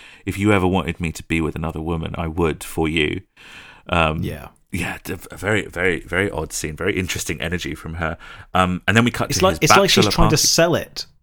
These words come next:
Speaker 2: to him.
Speaker 1: Yeah, yeah, yeah, exactly.
Speaker 2: And he's
Speaker 1: Yeah.
Speaker 2: all like, "No, I'm all right. You don't need, this is oversharing. There's some honesty levels that we can,
Speaker 1: <laughs> Yeah, what
Speaker 2: you
Speaker 1: does
Speaker 2: know,
Speaker 1: he say? Yeah,
Speaker 2: we
Speaker 1: what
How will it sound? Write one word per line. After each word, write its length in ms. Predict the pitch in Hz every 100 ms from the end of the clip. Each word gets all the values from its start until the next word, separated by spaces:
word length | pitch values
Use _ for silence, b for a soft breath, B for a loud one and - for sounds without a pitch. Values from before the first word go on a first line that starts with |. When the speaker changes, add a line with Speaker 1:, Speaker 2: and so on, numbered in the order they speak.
| _
Speaker 2:
to 220 | - 147
him. 200 | 143 117
Speaker 1:
Yeah, 300 | 117 135 170
yeah, 160 | 120 156
yeah, 260 | 147 151 113
exactly. 480 | 90 131 104 82
Speaker 2:
And 100 | -
he's 160 | 143 202
Speaker 1:
Yeah. 60 | 156
Speaker 2:
all 60 |
like, 160 | 143 180
"No, 240 | 202 214
I'm 160 | 233 262
all 80 | 143
right. 280 | 131 165 -
You 100 | 196
don't 200 | 214 196
need, 180 | 175 165 -
this 180 | 185
is 120 | 190 160
oversharing. 580 | 131 123 135 127 170
There's 160 | 165 170
some 240 | 185 165
honesty 460 | 139 127 117 - 113
levels 380 | 117 117 123 -
that 120 | -
we 80 | 123
can, 180 | - 117
Speaker 1:
<laughs> 20 |
Yeah, 100 | -
what 160 | 156 214
Speaker 2:
you 80 |
Speaker 1:
does 140 | 175 -
Speaker 2:
know, 40 |
Speaker 1:
he 60 | -
say? 360 | - 151 - -
Yeah, 180 | 147 143
Speaker 2:
we 60 |
Speaker 1:
what 60 | 131